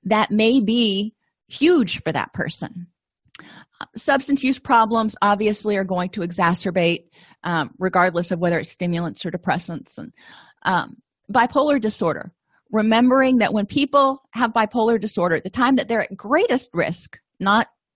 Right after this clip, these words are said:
the only time they're at risk, but the greatest risk is after a depressive episode when they start getting their energy back. So they've been down, they've been at bottom, um, and that it's been awful,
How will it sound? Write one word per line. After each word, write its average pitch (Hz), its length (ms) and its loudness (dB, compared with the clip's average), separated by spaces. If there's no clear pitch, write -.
the 180 120 -2
only 208 240 2
time 139 220 -2
they're 151 180 -2
at - 40 -18
risk, - 320 -6
but 185 120 -6
the 196 60 0
greatest 233 520 0
risk 160 360 -2
is 170 200 -8
after 254 320 0
a 277 60 2
depressive 240 540 0
episode 196 560 0
when 190 160 -2
they 185 100 -2
start 214 340 0
getting 226 220 2
their 214 180 0
energy 180 380 -2
back. - 420 -6
So 160 240 0
they've 190 420 0
been 180 240 0
down, 170 640 0
they've 175 240 0
been 180 160 2
at 202 180 -2
bottom, 170 480 0
um, 160 400 2
and 175 200 0
that - 220 0
it's 196 120 -4
been 180 180 0
awful, 180 500 0